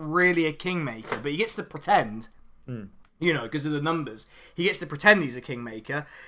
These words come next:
Speaker 1: and he actually outperformed his Electoral Alliance by, like, ten <laughs> times. So, you know,
Speaker 2: Yeah.
Speaker 1: um, it's,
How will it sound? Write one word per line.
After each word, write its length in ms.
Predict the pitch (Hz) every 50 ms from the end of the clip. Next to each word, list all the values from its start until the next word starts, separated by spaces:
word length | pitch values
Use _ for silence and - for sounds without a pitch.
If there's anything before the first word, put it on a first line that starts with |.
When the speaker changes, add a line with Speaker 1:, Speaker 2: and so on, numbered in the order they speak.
| - - -
Speaker 1:
and 200 | 160 170 170 143
he 200 | 139 180 180 196
actually 400 | 202 208 - - 208 196 175 -
outperformed 720 | 185 180 180 180 - 185 180 175 - 185 180 170 165 147
his 160 | 170 160 147
Electoral 480 | 160 160 175 175 - - 190 175 160 151
Alliance 360 | 156 156 156 151 147 147 139 -
by, 160 | - 156 147
like, 260 | 147 151 139 - -
ten 300 | - - 170 160 165 160
<laughs> 0 |
times. 800 | 151 175 190 196 190 185 226 240 277 277 254 - - - - - - - - - - - - - 262 247 240
So, 520 | - - - 220 196 - 226 214 196 202 - - - - - - - - - -
you 160 | 208 214 214
know, 260 | 214 - 240 294 - - - 285 247 - - - - - - - - - 165
Speaker 2:
Yeah. 160 | 202 285 202 196
Speaker 1:
um, 600 | 180 185 190 190 190 - 110 104 101 98 90 - - - - - - - - - - _ _ _ _
it's, 320 | - 214 214 - - -